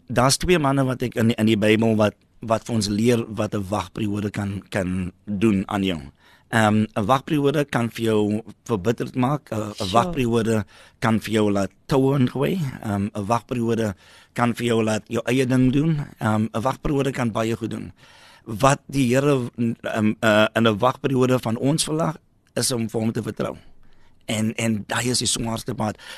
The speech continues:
Speaker 1: Is baie maklik om soms advies te gee, is baie maklik om skrif te gee, maar onthou, ehm, as hy nie grondvat en hy groei nie, kan dit nie, sal dit nie
Speaker 2: Mm.
Speaker 1: werk nie. Ehm, Abraham is een van die manne van geloof wat die Here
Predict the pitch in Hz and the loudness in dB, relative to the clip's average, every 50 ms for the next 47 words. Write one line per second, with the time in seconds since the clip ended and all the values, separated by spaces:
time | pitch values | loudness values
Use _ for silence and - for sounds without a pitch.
0 | - - 107 98 135 135 147 165 165 147 143 143 - 147 135 - 131 127 117 113 | -8 -6 -4 2 4 4 4 4 4 4 2 2 2 -2 -4 0 2 2 2 2
1 | - - 143 127 110 135 120 - 110 - - - 151 127 - - 135 - - 127 | 0 0 -2 0 -2 -2 -4 -4 -6 -6 -6 -4 -2 -2 -2 -4 -6 -4 0 -2
2 | 117 117 107 117 120 120 123 127 123 120 120 - - 127 117 - 113 110 95 - | 0 0 0 -2 -2 0 0 2 2 0 0 -2 -2 -6 -2 -2 -2 -2 -2 -2
3 | - 131 143 131 - - 139 - - 139 131 123 110 - - - - - - - | -2 -2 -2 -2 -2 -4 -4 -4 -2 -4 -2 -2 -2 -4 -6 -20 -20 -20 -14 -4
4 | 107 117 135 135 131 147 156 160 160 156 156 - - - 123 120 120 120 120 123 | 2 4 4 4 6 6 6 6 4 4 0 -2 -2 -2 0 0 0 0 0 -2
5 | - - - 131 123 - 143 139 143 156 180 190 185 170 160 - - 262 180 180 | -2 0 0 0 2 2 0 0 0 2 2 2 2 2 0 -2 -6 -2 0 2
6 | 175 170 170 - - 147 143 - - - 120 110 110 113 127 139 - - 190 175 | 2 2 0 4 4 4 4 4 2 -2 -2 0 0 0 -2 -2 -2 0 2 2
7 | 156 131 123 117 - - 120 123 147 151 - 127 120 117 120 - 107 - - 214 | 2 2 0 -2 -4 -6 -6 -6 -6 -6 -2 -2 -2 -2 -2 -4 -6 -2 0 2
8 | 220 214 214 214 208 196 208 208 208 160 165 - 85 - - - - - - - | 2 4 2 2 4 4 4 2 2 0 -4 -6 -8 -10 -12 -18 -20 -20 -16 -2
9 | - 120 117 113 117 107 87 - - - - - 139 156 160 156 165 160 156 151 | 2 2 4 4 4 2 2 -2 -8 -14 0 4 6 6 6 6 4 2 2 2
10 | 156 - 131 123 - - 139 135 139 131 135 131 127 120 117 113 113 120 120 117 | 0 0 -2 -4 -2 0 0 -2 0 0 0 0 0 0 0 0 0 0 -2 -2
11 | 120 110 107 113 113 107 101 120 135 143 135 107 123 117 113 113 107 107 113 113 | -2 -6 -4 -4 -4 -4 -2 2 2 2 2 2 -4 -6 -4 -4 -2 -2 -2 0
12 | 117 120 117 110 113 | 2 2 2 0 0